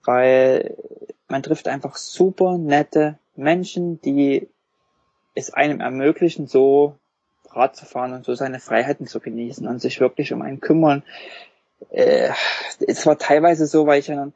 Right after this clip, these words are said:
relativ weit vorn war und ich sag mal,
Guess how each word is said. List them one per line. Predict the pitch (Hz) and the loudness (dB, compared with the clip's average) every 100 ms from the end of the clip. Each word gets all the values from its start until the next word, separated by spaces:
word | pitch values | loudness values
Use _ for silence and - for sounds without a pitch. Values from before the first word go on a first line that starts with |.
| _ _ _ _ - _ | _ _ _ _ -20 _
relativ | - - 135 151 190 - 156 - | -16 -12 2 4 4 0 -8 0
weit | 143 139 | 2 2
vorn | - 170 180 | -2 -4 0
war | 139 | -2
und | 135 | -2
ich | 131 - _ - | -12 -16 _ -12
sag | 131 135 | -6 -4
mal, | 147 139 127 | -2 -4 -6